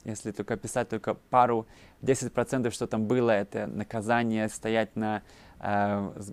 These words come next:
эм, босиком на холодном полу всю ночь, или у них недостаточно было еды, нужно было ходить, что они ходили по магазинам или по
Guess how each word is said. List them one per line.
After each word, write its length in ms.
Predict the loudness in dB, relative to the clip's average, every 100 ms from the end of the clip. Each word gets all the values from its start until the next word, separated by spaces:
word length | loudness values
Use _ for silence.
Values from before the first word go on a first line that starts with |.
| -6
эм, 480 | -4 0 0 0 -4 -18 -12
босиком 580 | -6 -6 -6 -2 0 2
на 360 | 0 0 -2 -4 -8 -20
холодном 400 | -6 0 0 0
полу 280 | 0 0 0
всю 200 | -2 -2
ночь, 380 | 0 0 -4 -14 -20 -20 -6
или 180 | -2 0
у 40 |
них 180 | -2 -4
недостаточно 540 | -4 -4 -4 -6 -4 -2
было 100 | 0
еды, 380 | 0 4 4 4
нужно 240 | 0 -2
было 140 | -4
ходить, 420 | -4 -4 -4 -6 -10
что 120 | -8
они 120 | -6
ходили 300 | -6 -2 -2
по 120 | -2
магазинам 580 | -4 -4 -4 -2 -2 -2
или 140 | -4 -4
по 440 | -2 -2 -2